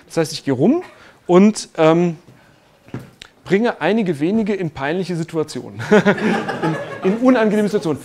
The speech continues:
Also ich identifiziere diejenigen, die dachten, sie können anonym bleiben in ihrer Unvorbereitetheit, identifiziere ich als, ihr seid unvorbereitet.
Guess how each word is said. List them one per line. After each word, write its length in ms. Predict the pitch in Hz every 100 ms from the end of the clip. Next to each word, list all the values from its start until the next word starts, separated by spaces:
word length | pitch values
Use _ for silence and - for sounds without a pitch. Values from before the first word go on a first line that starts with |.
| -
Also 180 | 170 196
ich 140 | 220
identifiziere 720 | 202 208 185 165 175 233 254 214
diejenigen, 400 | 220 240 226 202
die 60 |
dachten, 340 | 175 180 - 180
sie 60 |
können 200 | 170 170
anonym 380 | 156 147 160 208
bleiben 360 | 175 127 143 156
in 60 |
ihrer 220 | 156 139
Unvorbereitetheit, 920 | 180 190 143 127 113 117 135 135 151
identifiziere 600 | 156 147 131 135 - 156
ich 160 | 156 -
als, 260 | 127 135 -
ihr 80 |
seid 180 | 139 151
unvorbereitet. 640 | 147 123 117 139 - -